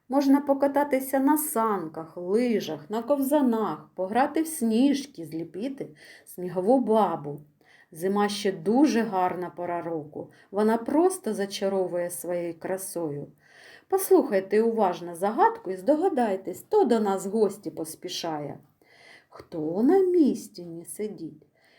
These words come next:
а несеться і летить, жваво у танку кружляє, наших діток звеселяє?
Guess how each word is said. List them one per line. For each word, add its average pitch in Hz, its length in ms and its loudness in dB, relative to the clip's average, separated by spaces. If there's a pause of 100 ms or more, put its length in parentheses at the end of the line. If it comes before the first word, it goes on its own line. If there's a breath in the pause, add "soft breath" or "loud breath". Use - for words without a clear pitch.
(100)
а 185 160 0
несеться 240 800 4
і 185 200 -6
летить, 208 680 -2 (320)
жваво 185 520 2
у 180 40 -2
танку 185 580 -4
кружляє, 220 840 2 (240 soft breath)
наших 320 400 2
діток 240 500 0
звеселяє? 175 920 -4